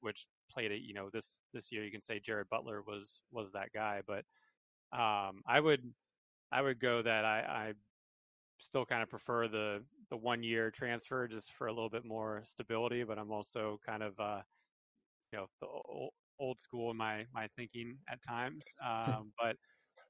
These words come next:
Speaker 1: you know, I also think there had been the gray, the gray line of, you know, the transfers that didn't have to sit out and what was the, what was the rationale. And, and obviously the grad transfers have been picking up significantly over the years. Um, so,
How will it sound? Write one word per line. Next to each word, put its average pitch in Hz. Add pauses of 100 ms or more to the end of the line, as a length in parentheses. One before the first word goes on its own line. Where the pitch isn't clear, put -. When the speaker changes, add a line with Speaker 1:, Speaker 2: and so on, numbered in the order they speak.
(340)
Speaker 1:
you 120
know, 113
I 120
also 120
think 117
there 110
had 120
been 117
the 110
gray, 113
the 117
gray 117
line 113
of, 107 (580)
you 110
know, 104 (360)
the 127
transfers 113
that 107
didn't 120
have 110
to 101
sit 104
out 101
and 98
what 113
was 101
the, 107
what 120
was 107
the 107
rationale. 104
And, 101 (200)
and 110
obviously 107
the 104
grad 113
transfers 104
have 101
been 101 (540)
picking 113
up 113
significantly 107 (500)
over 113
the 104
years. 110 (140)
Um, 104
so, 110